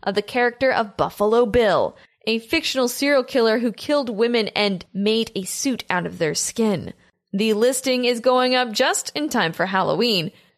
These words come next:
The house dates back to nineteen ten and includes a wraparound porch, four bedrooms, and an in-ground pool complete with a vintage caboose, that's right, a train caboose,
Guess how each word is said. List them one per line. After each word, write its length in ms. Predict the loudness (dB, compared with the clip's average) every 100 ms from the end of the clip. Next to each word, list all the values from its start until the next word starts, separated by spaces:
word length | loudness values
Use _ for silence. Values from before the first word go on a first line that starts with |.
| -6
The 180 | -2 0
house 320 | 2 0 0
dates 260 | -2 -2 0
back 260 | -2 0
to 60 | -2
nineteen 440 | 0 0 -2 -4
ten 340 | -2 -2 -2 -2
and 160 | -2
includes 420 | -2 -4 -2 -2 0
a 140 | 0
wraparound 640 | 2 0 0 0 0 -2
porch, 360 | -2 0 0 -2
four 260 | 2 2 4
bedrooms, 560 | 0 0 0 0 -2 0
and 280 | 0 0 -2
an 120 | -4
in-ground 580 | -2 -4 -2 0 0 -2
pool 260 | 0 0 0
complete 680 | -2 -4 -4 -2 -2 -2 -8 _ _
with 180 | -6 -2
a 60 | 0
vintage 460 | 0 0 -2 -2
caboose, 480 | -4 0 0 0 0
that's 260 | -2 -2 0
right, 140 | -2
a 140 | -2 -4
train 480 | -4 0 0 -2 -4
caboose, 640 | -4 0 2 2 0